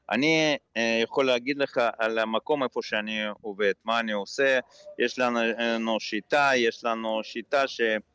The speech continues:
כל ילד נכה שמגיע, הוא ישר מקבל שמונה עשרה שיעורי שחייה חינם, אם הוא מגיל שמונה עד, אה, גיל שמונה עשרה והוא עומד בכל, אה, תנאים.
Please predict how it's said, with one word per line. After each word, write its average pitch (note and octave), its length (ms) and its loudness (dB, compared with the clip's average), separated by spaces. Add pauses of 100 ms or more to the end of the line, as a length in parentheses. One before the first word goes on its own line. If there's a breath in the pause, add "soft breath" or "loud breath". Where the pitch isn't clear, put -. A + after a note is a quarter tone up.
(280)
כל D3+ 160 4
ילד C3+ 400 2
נכה B2+ 360 0
שמגיע, A#2+ 600 0
הוא A2 200 -2
ישר B2 300 -2
מקבל A2+ 480 -2
שמונה A2 300 -6
עשרה A#2 260 -6
שיעורי A2+ 380 0
שחייה A2+ 440 -2 (480)
חינם, C3 400 2
אם A#2 120 0
הוא A#2 180 -2
מגיל A2+ 440 -2
שמונה A#2+ 500 0 (100)
עד, G#2+ 260 0
אה, G#2+ 180 4
גיל A2 220 -4
שמונה A2+ 360 -2
עשרה A2+ 240 -2
והוא G#2 160 2
עומד A2+ 220 0 (440 soft breath)
בכל, B2 480 4
אה, A2 840 2 (720)
תנאים. C3+ 480 2